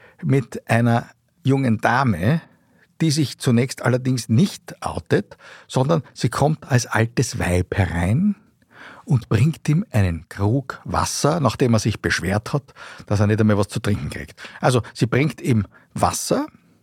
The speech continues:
und er probiert das und sagt, „Wasser, na, kann man nichts machen, aber immerhin, es ist Wasser.“ Er findet sie total sympathisch und sagt, „Na ja,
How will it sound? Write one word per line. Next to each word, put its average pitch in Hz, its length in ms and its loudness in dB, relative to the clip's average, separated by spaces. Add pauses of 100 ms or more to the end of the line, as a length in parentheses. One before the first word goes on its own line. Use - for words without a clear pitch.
(320)
und 131 140 0
er 117 60 4
probiert 113 340 0
das 127 160 -4
und 123 60 -6
sagt, 107 240 -4
„Wasser, 117 280 0
na, 104 120 0
kann 101 180 -2
man 92 120 -4
nichts - 140 -8
machen, 113 280 0
aber 98 160 -2
immerhin, 98 380 2
es 76 140 -10
ist 73 140 -8
Wasser.“ 214 380 -2 (160)
Er - 280 -2
findet 104 300 2
sie 98 140 -2
total 104 380 0
sympathisch 107 760 0
und 92 100 -2
sagt, - 280 -4
„Na 98 140 4
ja, 98 60 2